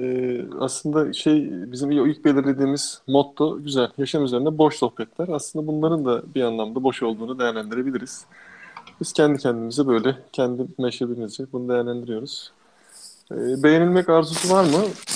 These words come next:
Vallahi bilmiyorum. Aslında şeyi de istiyorum bir yandan. Böyle arasalar, işte dalga geçseler bizimle. <laughs> Yani siz de böyle diyorsunuz ama aslında bu işler öyle değil. Aslında bunun böyle bir altyapısı var. İşte bunun temelleri bunlara dayanır falan diyen bir kitle böyle gelse, bizi bozsa falan.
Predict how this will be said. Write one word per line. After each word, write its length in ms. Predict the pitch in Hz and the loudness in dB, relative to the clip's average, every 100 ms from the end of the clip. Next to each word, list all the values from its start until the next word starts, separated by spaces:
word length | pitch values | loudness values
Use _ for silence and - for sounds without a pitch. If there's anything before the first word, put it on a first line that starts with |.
| - - - - - - - | -8 -14 -16 -16 -18 -18 -14
Vallahi 500 | 120 123 151 180 180 | -6 2 4 4 4
bilmiyorum. 240 | 220 165 | 4 4
Aslında 200 | 156 180 | 4 2
şeyi 260 | 165 185 196 | 2 4 6
de 160 | 143 110 - 85 101 | 4 2 -8 -12 -12
istiyorum 440 | - - 120 120 | -8 -2 0 0
bir 60 | 117 | -2
yandan. 280 | 113 117 123 | -2 -2 0
Böyle 140 | 131 | 0
arasalar, 580 | 110 123 127 143 131 120 - | 2 0 2 2 2 0 -2
işte 200 | 139 123 | 0 4
dalga 260 | 120 120 | 4 4
geçseler 440 | 123 117 - 110 107 | -2 -4 -4 -4 -4
bizimle. 300 | 107 107 110 | -10 -10 -6
<laughs> 40 | |
Yani 160 | 139 120 | -4 -4
siz 260 | - 131 127 | -6 -4 0
de 100 | 123 | 2
böyle 220 | 127 127 | 4 6
diyorsunuz 380 | 147 143 123 139 | 4 4 -2 0
ama 160 | 139 | 0
aslında 300 | 120 - 127 | 0 -2 0
bu 80 | 135 | 0
işler 200 | - 131 | 2 2
öyle 120 | 127 | 4
değil. 160 | 147 143 | 6 4
Aslında 280 | 123 - 135 | 2 2 2
bunun 160 | 135 139 | 2 4
böyle 200 | 139 131 | 4 4
bir 40 | |
altyapısı 500 | 127 131 - 123 - | 2 0 -2 -6 -2
var. 220 | 120 120 - - - - | -2 -2 -8 -16 -14 -2
İşte 140 | 135 | 0
bunun 120 | 131 | 0
temelleri 480 | 131 139 135 135 131 | 2 4 6 6 4
bunlara 280 | 127 131 139 | 4 4 6
dayanır 260 | 135 127 123 | 6 4 2
falan 360 | 131 135 131 | 0 2 0
diyen 200 | 127 127 | 0 -2
bir 40 | 127 | -4
kitle 240 | - - 135 | -6 0 2
böyle 160 | 131 | 2
gelse, 340 | 131 127 135 127 | 2 2 0 2
bizi 180 | 135 | 4
bozsa 300 | 139 131 - | 4 2 -2
falan. 240 | 127 123 | -2 -4